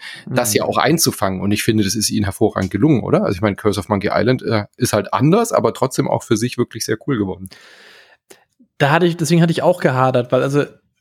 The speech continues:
Speaker 2: ich liebe Curse of Monkey Island. Also das ist auch das, was ich heute noch liebend gern noch mal spiele und so. Also es ist, glaub ich, auch, was das Spielerische und die Gags angeht, mag
Speaker 1: Mhm.
Speaker 2: ich es auch mehr als Teil zwei und Teil eins.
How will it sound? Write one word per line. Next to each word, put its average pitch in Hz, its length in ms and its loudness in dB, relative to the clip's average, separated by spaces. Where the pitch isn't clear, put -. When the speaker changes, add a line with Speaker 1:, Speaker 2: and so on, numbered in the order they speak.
Speaker 2:
ich - 280 -6
liebe 160 680 4
Curse 156 320 2
of 131 60 -2
Monkey 143 360 -2
Island. 110 580 -2
Also 139 340 2
das 143 200 2
ist 156 120 0
auch 156 120 2
das, 165 280 2
was 151 140 0
ich 143 140 -2
heute 165 340 4
noch 151 400 2
liebend 165 360 2
gern 143 180 4
noch 143 140 0
mal 127 140 0
spiele 151 540 2
und 113 120 -4
so. 117 80 -2
Also 127 260 0
es - 140 -4
ist, 180 200 0
glaub 175 200 4
ich, 160 120 -4
auch, 156 160 2
was 151 160 0
das 127 100 -2
Spielerische 165 720 2
und 143 220 -4
die 131 140 -4
Gags 165 340 2
angeht, 143 480 -2
mag 135 240 2
Speaker 1:
Mhm. 165 60 0
Speaker 2:
ich 131 80 -6
es 135 100 -10
auch - 240 0
mehr 151 260 4
als 135 200 0
Teil 120 240 2
zwei 131 400 2
und 147 80 -4
Teil 117 160 0
eins. 156 400 0